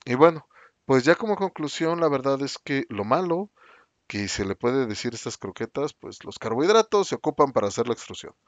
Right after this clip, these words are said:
pero sí el saborizante, o sea, esto sí de plano es lo que no me acaba de convencer, pero bueno, es solo una pequeña cu-, la verdad es que es una, solo una tache, una manchita, ¿no? De polvo.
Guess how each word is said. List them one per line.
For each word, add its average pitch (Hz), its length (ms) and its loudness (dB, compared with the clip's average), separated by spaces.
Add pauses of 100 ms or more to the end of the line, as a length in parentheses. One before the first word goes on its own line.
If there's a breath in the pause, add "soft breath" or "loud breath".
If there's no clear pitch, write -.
(420 soft breath)
pero 104 380 2
sí 143 180 -4
el 143 140 -2
saborizante, 95 600 -10
o - 40 -20
sea, - 160 -18
esto - 200 -18
sí 117 260 -10
de 107 100 -12
plano 107 500 -12 (520)
es 135 120 4
lo 139 80 6
que 123 120 -2
no 123 60 -2
me 123 60 0
acaba 117 200 2
de 107 60 2
convencer, 92 520 -12
pero 113 180 -6
bueno, 160 460 -6 (100)
es - 260 -12 (300 soft breath)
solo 160 480 6
una 170 260 2
pequeña 131 480 -2
cu-, - 320 -14 (220)
la 123 120 4
verdad 185 160 6
es - 80 0
que 175 120 -2
es 147 100 -2
una, 131 480 0
solo 143 280 2
una 123 120 -4
tache, 101 320 -4 (440 loud breath)
una 139 180 -4
manchita, 101 500 -2
¿no? 104 120 -2
De 101 80 -2
polvo. 80 320 -6